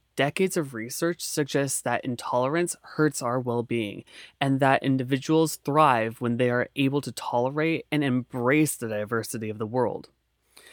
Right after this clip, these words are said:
In North America, mainly America, <laughs> the word diversity is strongly associated with racial diversity. However, this is just one dimension of the human reality.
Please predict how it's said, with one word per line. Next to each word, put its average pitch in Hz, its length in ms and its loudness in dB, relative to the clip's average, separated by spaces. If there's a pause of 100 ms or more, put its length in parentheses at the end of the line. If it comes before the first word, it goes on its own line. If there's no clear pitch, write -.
(420)
In 220 240 8
North 175 220 4
America, 135 680 0 (100)
mainly 123 360 -2
America, 110 680 -6 (380)
<laughs> - 360 -20
the 156 100 6
word 202 680 4
diversity 156 760 2
is 160 280 0
strongly 170 680 2
associated 123 760 0
with 120 180 -2
racial 123 460 -4
diversity. 110 800 -8 (100)
However, 160 460 4 (420)
this 262 180 8
is 320 160 0
just 208 280 2
one 135 320 2
dimension 117 800 -2
of 135 220 -6
the 127 80 -6
human 131 520 -2
reality. 110 720 -6